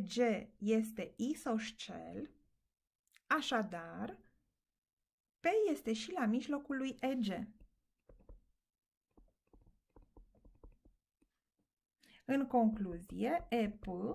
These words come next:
este congruent cu P G. Putem afirma, deci, că G N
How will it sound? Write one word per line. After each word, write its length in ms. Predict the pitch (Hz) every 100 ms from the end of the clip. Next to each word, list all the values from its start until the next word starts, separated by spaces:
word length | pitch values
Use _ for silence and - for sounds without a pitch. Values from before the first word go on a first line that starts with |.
| - _
este 440 | 294 269 262 226 214
congruent 600 | 208 185 180 214 403 -
cu 180 | -
P 100 | 220
G. 340 | 320 240 208 190 - _ _ _ _ _ _ _ _ _ _ _ _ _ _ _ _ _ _ _ _ _ _ _ _ _ _ _ _ _
Putem 360 | - 339 339 302
afirma, 580 | 226 220 208 202 196 185
deci, 640 | 185 196 415 440 - -
că 460 | - 240 226 359 - - - _ _ _ _ _
G 160 | - 233 254 226 -
N 260 | 190 214